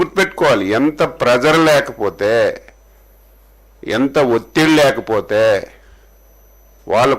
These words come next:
కుటుంబానికి ఎంత నష్టం చేస్తామనే ప్రయత్నం లేకపోతే ఆయన అలా ఒప్పుకోడు. అది కూడా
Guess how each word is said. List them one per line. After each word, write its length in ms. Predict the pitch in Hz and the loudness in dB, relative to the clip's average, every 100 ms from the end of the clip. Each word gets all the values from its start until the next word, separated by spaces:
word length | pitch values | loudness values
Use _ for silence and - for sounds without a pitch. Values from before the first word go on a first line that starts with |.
| 131 | -4
కుటుంబానికి 640 | 127 156 160 180 165 143 117 | -2 0 2 2 2 0 -2
ఎంత 220 | 143 151 170 135 | -2 0 0 2
నష్టం 360 | 131 - 175 170 165 | 0 -2 -2 0 2
చేస్తామనే 580 | 151 147 160 143 139 135 113 | 2 2 0 0 0 -2 0
ప్రయత్నం 420 | 135 175 185 185 160 | 0 0 0 2 4
లేకపోతే 560 | 139 131 - 113 - 135 277 - _ _ _ - _ _ _ - - | 2 0 -6 -4 -2 -2 -2 -10 _ _ _ -20 _ _ _ -10 -4
ఆయన 200 | 113 117 | -2 0
అలా 100 | 104 98 | -2 -4
ఒప్పుకోడు. 420 | - - 107 131 277 _ _ _ _ _ _ _ _ _ _ _ _ - - - | -8 -6 -4 -6 -14 _ _ _ _ _ _ _ _ _ _ _ _ -20 -14 -10
అది 140 | 107 123 | -8 -4
కూడా 260 | 147 147 | -2 2